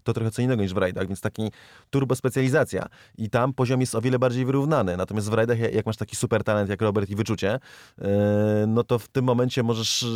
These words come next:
wie-, znaczy, i ta-, tak czy inaczej, to, co on zrobił, to i tak było jakieś niesamowite, że on aż tylu kierowców objechał mimo wszystko. Natomiast cały czas, no mając, e, te super właściwości, do pewnego momentu możesz sporo kierowców ominąć, e, no jadąc, e, zbliżając się do tego tempa ścisłej czołówki.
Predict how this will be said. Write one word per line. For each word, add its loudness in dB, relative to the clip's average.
wie-, 0
znaczy, -4
i -10
ta-, -2
tak -4
czy -2
inaczej, 0
to, -2
co 0
on 2
zrobił, 0
to 0
i 0
tak 2
było 2
jakieś -2
niesamowite, 0
że 2
on 0
aż -4
tylu 0
kierowców -2
objechał 0
mimo 0
wszystko. -4
Natomiast -2
cały 2
czas, 0
no 2
mając, 2
e, 0
te 2
super -2
właściwości, 0
do 0
pewnego 0
momentu 0
możesz -2
sporo 0
kierowców -4
ominąć, 0
e, 0
no 4
jadąc, 0
e, -4
zbliżając 0
się -4
do -2
tego 0
tempa 0
ścisłej -4
czołówki. -2